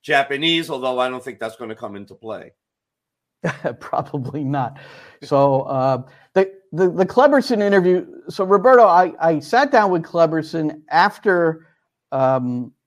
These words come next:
Speaker 2: I was very privileged to be able to go to Qatar. Thank you to Sirius X M and United Soccer Coaches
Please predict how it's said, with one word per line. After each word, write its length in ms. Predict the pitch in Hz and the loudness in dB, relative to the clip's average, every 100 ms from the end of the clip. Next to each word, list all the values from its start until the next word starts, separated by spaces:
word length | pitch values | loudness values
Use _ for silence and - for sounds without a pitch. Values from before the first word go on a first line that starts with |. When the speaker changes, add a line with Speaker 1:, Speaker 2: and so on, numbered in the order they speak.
| _ _ _ _ - | _ _ _ _ -10
Speaker 2:
I 40 | |
was 100 | 151 | -2
very 200 | 160 180 | 2 2
privileged 460 | 180 185 165 160 - | 2 0 0 -2 -4
to 60 | 147 | -2
be 100 | 147 | -2
able 140 | 147 | 0
to 80 | 143 | -2
go 120 | 143 | -2
to 100 | 143 | -4
Qatar. 720 | 139 151 - 127 120 123 127 | -6 -8 -4 -2 0 0 -4
Thank 220 | 135 139 | -6 -6
you 60 | 139 | -6
to 100 | 131 | -6
Sirius 480 | 131 - 139 139 139 | -8 -4 -2 0 -2
X 240 | 139 135 151 | -4 -2 0
M 280 | 135 139 | 2 2
and 120 | 135 117 | -2 -4
United 380 | 123 139 139 | -2 0 -2
Soccer 360 | 139 139 139 135 | 0 0 0 -6
Coaches 540 | - 139 135 139 131 | -4 -2 -2 -2 -4